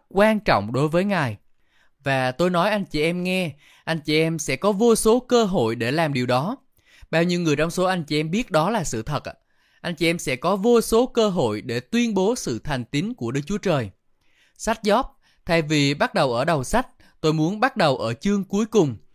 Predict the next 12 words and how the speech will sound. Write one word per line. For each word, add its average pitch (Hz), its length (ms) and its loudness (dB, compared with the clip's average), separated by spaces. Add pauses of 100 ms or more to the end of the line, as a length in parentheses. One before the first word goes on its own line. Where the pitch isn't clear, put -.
(160)
Sau 175 160 -2
đó 160 160 4
chúng 208 160 -4
ta 202 140 0
sẽ 139 140 -4
quay 160 240 -2
lại 101 280 -2
ở 107 160 -6
một 139 200 -6
số 156 180 -2
điểm 117 240 -4
khác. 233 260 -2